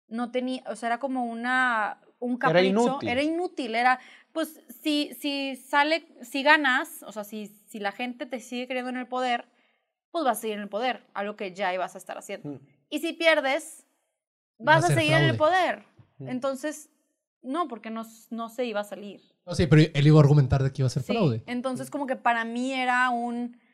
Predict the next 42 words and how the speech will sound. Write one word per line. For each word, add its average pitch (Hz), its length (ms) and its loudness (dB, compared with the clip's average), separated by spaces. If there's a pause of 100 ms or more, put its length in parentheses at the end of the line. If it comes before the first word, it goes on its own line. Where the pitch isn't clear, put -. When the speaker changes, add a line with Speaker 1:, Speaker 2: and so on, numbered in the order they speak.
(220)
Speaker 1:
pues 214 140 -10
bueno, 233 300 -4
es, 208 180 -6 (140)
es 226 140 -10
un 254 80 -4
ejercicio 240 600 -8
sin, 196 880 -12 (300)
nada 220 200 -4
más 247 160 -6
para 202 180 8
Speaker 2:
Trascendencia. 160 600 2
Speaker 1:
sin 247 200 -4
trascendencia. 214 640 -10 (720)
Speaker 2:
Estoy, - 260 -6
estoy - 240 6
de 240 60 12
acuerdo, 147 400 8
o 107 80 -8
sea, 135 200 -2
la 123 140 2
verdad 123 220 4
es 147 100 -4
que 139 500 0 (100)
no, 151 340 4
ese, 160 400 0
esa 170 360 4
consulta 143 420 -2
no, 151 360 0 (320)
no 147 220 2
iba 156 160 10
a 185 40 12
mover 156 300 6
absolutamente 156 920 2
nada, 143 300 2
estoy 143 240 -2
de 139 40 4
acuerdo 139 440 -2
en 123 100 -12
que 131 100 -10
era 123 60 -8
un 131 80 -12
capricho. 123 520 -8